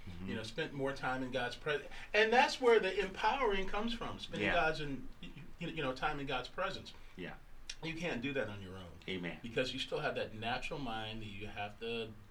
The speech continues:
Speaker 2: deny it, but
Speaker 1: Yeah.
Speaker 2: you have to replace it.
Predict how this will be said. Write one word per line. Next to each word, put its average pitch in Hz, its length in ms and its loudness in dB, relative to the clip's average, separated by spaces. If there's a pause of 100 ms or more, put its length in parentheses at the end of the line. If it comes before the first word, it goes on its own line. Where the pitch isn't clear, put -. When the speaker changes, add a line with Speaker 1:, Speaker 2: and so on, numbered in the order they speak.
(320)
Speaker 2:
deny 120 380 2
it, - 220 -4 (300)
but 104 120 -4
Speaker 1:
Yeah. 90 140 0
Speaker 2:
you 80 60 -6
have 117 280 -2
to 117 100 -10
replace 117 640 -4
it. - 140 -8